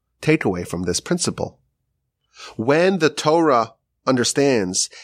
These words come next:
that we cannot follow a given directive, it does not give said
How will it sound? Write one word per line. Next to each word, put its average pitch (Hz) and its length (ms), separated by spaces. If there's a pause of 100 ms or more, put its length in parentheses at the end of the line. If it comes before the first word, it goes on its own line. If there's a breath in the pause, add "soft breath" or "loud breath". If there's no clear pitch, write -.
that 123 100
we 139 180
cannot 139 920
follow 113 640 (300)
a 113 80
given 110 540
directive, 107 840 (300)
it 156 160
does 165 160
not 190 300
give 247 380 (520)
said 113 520